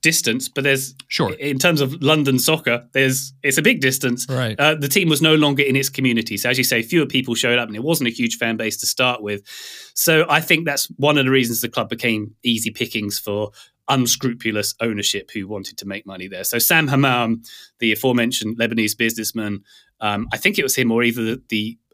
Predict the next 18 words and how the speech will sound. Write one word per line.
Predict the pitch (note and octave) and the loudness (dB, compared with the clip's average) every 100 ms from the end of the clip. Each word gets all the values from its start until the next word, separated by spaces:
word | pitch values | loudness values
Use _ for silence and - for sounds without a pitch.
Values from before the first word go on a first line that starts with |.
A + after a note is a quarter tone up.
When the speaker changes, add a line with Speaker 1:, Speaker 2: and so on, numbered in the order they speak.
| - | -8
Speaker 1:
um, | A2 G#2 G2+ G#2+ - - | -4 -2 -4 -8 -14 -4
owners, | B2 A#2+ A2 - | 0 0 0 -2
the | A2+ | -2
Norwegian | A#2 D3 B2 A2+ | 2 2 2 0
owners | G#2+ G2+ | -2 -4
he | A2 | -2
sold | - C3 B2+ A#2 | 0 2 2 -2
to, | - G2+ F#2+ - - - _ - | -6 -6 -8 -16 -20 -20 _ -4
um, | G#2 G2+ A2+ | -2 -2 -2
who | A#2 A2+ | -2 -2
owned | A2 G#2 | -2 -2
the | G#2+ | -4
club | A#2 G#2 | -6 -4
Molde, | A2 B2 G#2+ F#2 - | 0 0 0 -6 -10
where | G2 - | -10 -8
Ole | G2+ | -8
Gunnar | G2 G2 | -6 -8
Solskjaer | - G2+ - | -8 -8 -10